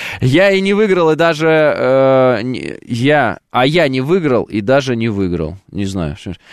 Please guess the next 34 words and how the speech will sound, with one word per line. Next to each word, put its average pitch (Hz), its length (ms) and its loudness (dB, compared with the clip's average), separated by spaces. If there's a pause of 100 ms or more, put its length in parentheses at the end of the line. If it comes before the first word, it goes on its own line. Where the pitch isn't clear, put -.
(120)
Но 120 80 -2
я 180 220 2
голосовал 160 580 0
за 135 120 -4
«Единую 139 240 -2
Россию», 135 340 0
поэтому 143 360 0
мне, 135 300 0
э, 120 580 2
не 139 160 0
очень-то 143 420 0
и 139 80 2
нужно, 101 380 -2
пишет 113 320 -6
Виктор. 127 420 -2 (380)
«За 135 200 -2
коммунистов 170 500 -2
голосуют 151 560 0
из-за 147 280 0
умного 151 260 0
голосования», 143 640 0
пишет - 240 -8
Величкин. 117 540 -4 (380)
Ага, 160 480 0 (220)
это 131 220 -2
очень 165 200 0
смешно. 165 520 -2 (540)
Э, 127 320 0 (420)
<laughs> 277 440 -2
я 175 180 2
так 208 220 -4
и 202 40 2
знал, 190 380 -2 (280)
что, 185 400 0